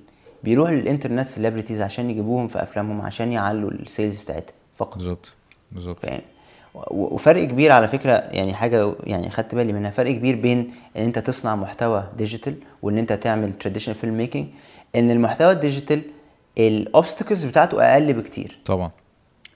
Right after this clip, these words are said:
Speaker 1: يعني، أنت حازم عايز، قررت تعمل فيديو النهاردة، هتعمل فيديو النهاردة.
Speaker 2: مم.
Speaker 1: ما، ما في، ما فيش حاجة هتوقفك، فاهم؟ أنا عش-، أو مش أنا، ال-، التراديشنال فيلم ميكر،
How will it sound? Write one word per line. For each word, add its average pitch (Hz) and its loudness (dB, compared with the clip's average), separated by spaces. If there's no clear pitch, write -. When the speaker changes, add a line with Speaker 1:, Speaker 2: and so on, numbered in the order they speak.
Speaker 1:
يعني، 113 4
أنت 160 0
حازم 120 2
عايز، 120 0
قررت 117 0
تعمل 131 0
فيديو 123 0
النهاردة، 123 2
هتعمل 120 -2
فيديو 117 -4
النهاردة. 98 -8
Speaker 2:
مم. 90 -12
Speaker 1:
ما، 98 -8
ما 87 -10
في، - -8
ما 110 -2
فيش 131 -4
حاجة 143 4
هتوقفك، - -4
فاهم؟ 98 -8
أنا 185 8
عش-، - -2
أو 117 6
مش 113 0
أنا، 107 2
ال-، 120 2
التراديشنال 143 -2
فيلم 175 -2
ميكر، 170 0